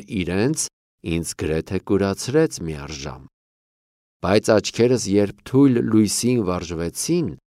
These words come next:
ասում եմ, թույլ բաղդատմամբ այն լույսին վառ, որից նրանք ակամայից պոկվեցին, ես տեսա, որ այն թափորը փառահեղ թեքվել էր աջ և դառնում էր արդեն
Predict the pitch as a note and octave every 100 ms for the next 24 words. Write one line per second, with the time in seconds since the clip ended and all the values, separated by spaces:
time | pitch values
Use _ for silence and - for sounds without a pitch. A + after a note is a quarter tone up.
0 | _ _ F2+ - G2+ G#2+ G2+ - C#3 D3
1 | G#2 F#2 F#2+ G2 G#2 G2 A2+ B2+ G#2 G2+
2 | G2+ F#2+ G2 G2 - - A2 C3 C#3 D3+
3 | C#3+ _ _ F#2 F2+ - - E2 E2 E2+
4 | E2+ E2+ D#2+ D#2 D#2 - F2 F2 G2+ G#2
5 | - C#2 C2 _ _ _ _ _ G#2+ B2+
6 | C3 C#3+ C3+ E3+ D#3 D3+ C#3+ B2+ B2+ C3
7 | B2+ C3 C3 B2+ A#2+ C3 A2+ C#3+ C#3 -
8 | _ _ - G#2 F#2+ G#2+ G2+ G#2 F#2+ -
9 | _ F#2 A2+ D3+ D3+ - G2 F#2+ F#2 F#2+
10 | F#2+ G2+ G2+ F#2 F2+ - F#2+ F#2+